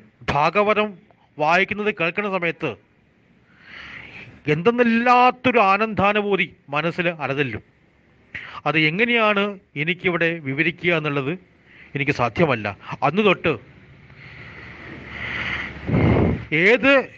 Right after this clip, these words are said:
ശിശുപാലൻ വന്ന് പ്രലോഭിച്ചാലും ഏത് ജരാസന്ധൻ വന്ന് പിടിച്ചു വലിച്ചാലും, ഏത് രുക്മി വന്ന് അട്ടഹസിച്ചാർത്ത് തടഞ്ഞാലും ശരി, ഓരോ ഗ്രഹത്തിലും കല്യാണം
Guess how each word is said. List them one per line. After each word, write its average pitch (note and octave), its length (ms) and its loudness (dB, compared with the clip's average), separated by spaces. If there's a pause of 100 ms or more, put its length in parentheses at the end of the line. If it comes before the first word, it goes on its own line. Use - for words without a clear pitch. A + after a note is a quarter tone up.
(100)
ശിശുപാലൻ A#3+ 680 4
വന്ന് A#3 200 2
പ്രലോഭിച്ചാലും G3+ 640 2 (1700)
ഏത് G#3 320 4
ജരാസന്ധൻ A#3 600 2
വന്ന് A3+ 220 0
പിടിച്ചു F#3+ 280 -2
വലിച്ചാലും, E3+ 560 2 (1400)
ഏത് G#3+ 380 4
രുക്മി G3 280 0
വന്ന് A#3 440 2 (160)
അട്ടഹസിച്ചാർത്ത് G#3 1400 2 (220)
തടഞ്ഞാലും E3+ 460 2
ശരി, B2 280 -6 (840)
ഓരോ D3 220 4
ഗ്രഹത്തിലും E3 500 0 (1900)
കല്യാണം E3+ 500 0